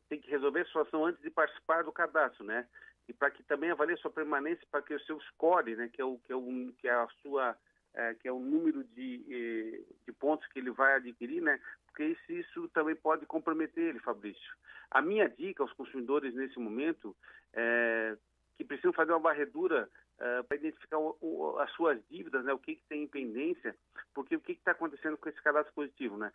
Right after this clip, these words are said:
A tendência é buscar informações também nas concessionárias, é, de serviços, é, públicos, né? Água, energia,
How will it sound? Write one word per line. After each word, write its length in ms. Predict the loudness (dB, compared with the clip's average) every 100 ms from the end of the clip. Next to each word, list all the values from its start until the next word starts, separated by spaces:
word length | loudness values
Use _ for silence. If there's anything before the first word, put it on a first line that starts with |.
| -12 0
A 100 | 0
tendência 500 | 2 0 2 0 0
é 40 | -6
buscar 280 | -6 -6
informações 500 | -4 -2 -2 -2 -4
também 440 | -4 -4 -2 -4 -6 -14 -8
nas 160 | -4 -4
concessionárias, 800 | -4 -4 -4 -2 0 2 2 0 -4
é, 460 | -4 0 0 0 -2
de 460 | -8 _ _ _ -6
serviços, 600 | -4 -4 -8 -8 -8 -8 -4
é, 640 | 0 2 2 2 2 0 0
públicos, 400 | 0 0 -2 -6
né? 200 | -2 -2 -4 -18 -2
Água, 640 | 4 6 4 2 0 0 -2
energia, 720 | -4 -6 -8 -8 -2 0